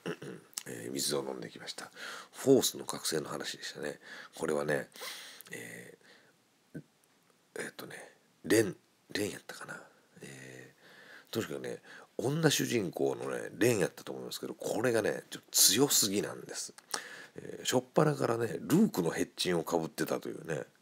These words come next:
もう、あの、すぐ分かりましたんでね、あれはね、ルーク・スカイウォーカーのヘッ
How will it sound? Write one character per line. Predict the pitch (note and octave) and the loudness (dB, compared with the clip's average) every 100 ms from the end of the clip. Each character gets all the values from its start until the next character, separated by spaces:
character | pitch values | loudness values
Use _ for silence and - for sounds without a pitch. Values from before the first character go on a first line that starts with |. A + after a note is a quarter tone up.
| _ - | _ 4
も | B2+ B2 A2 | 6 8 6
う、 | |
あ | |
の、 | F#2+ | 4
す | - | 6
ぐ | C3 | 6
分 | E2+ | 6
か | D#2+ | 4
り | |
ま | C#2+ | 0
し | - | -2
た | |
ん | A#1+ | -2
で | B1 | -4
ね、 | B1 | -4
あ | - | -2
れ | F2 | 0
は | D#2+ | 2
ね、 | D#2+ C2+ - - - | 0 -4 -10 -20 -6
ル | G2 A2 | 4 4
ー | E2 | 4
ク・ | - - | -2 -4
ス | - | -4
カ | - G#2 | 2 4
イ | |
ウ | F#2+ | 6
ォ | F2+ F2 | 8 8
ー | - | 6
カ | - | -2
ー | - | -8
の | - | -8
ヘ | |
ッ | - | -8